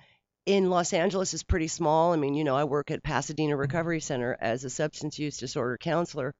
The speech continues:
And, um, so I know Leonard Lee Bichelle, the guy who is, puts it on, and, um, different friends of mine have been honored over the years. Carrie White for her, uh,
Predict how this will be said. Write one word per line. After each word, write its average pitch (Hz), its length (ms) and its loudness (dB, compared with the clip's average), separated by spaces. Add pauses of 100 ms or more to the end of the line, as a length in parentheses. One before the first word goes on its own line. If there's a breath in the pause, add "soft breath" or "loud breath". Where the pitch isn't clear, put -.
(480 soft breath)
And, 156 480 4
um, 139 480 -2 (180)
so 185 200 -2
I 180 160 4
know 196 180 6
Leonard 165 340 2
Lee 151 140 -2
Bichelle, 127 480 -2
the 147 80 -8
guy 139 260 -2
who 139 360 -2
is, 139 460 -4 (100)
puts 151 220 -2
it - 100 -6
on, 127 420 0 (500)
and, 151 440 4
um, 139 420 -2 (180)
different 160 360 -2
friends 160 260 2
of 151 80 -2
mine 147 220 2
have 151 80 -4
been 147 160 0
honored 143 500 0
over 143 220 -2
the 147 100 -4
years. 139 400 -2
Carrie 147 320 0
White 139 380 2 (160)
for 123 140 0
her, 135 380 -2
uh, 90 260 -4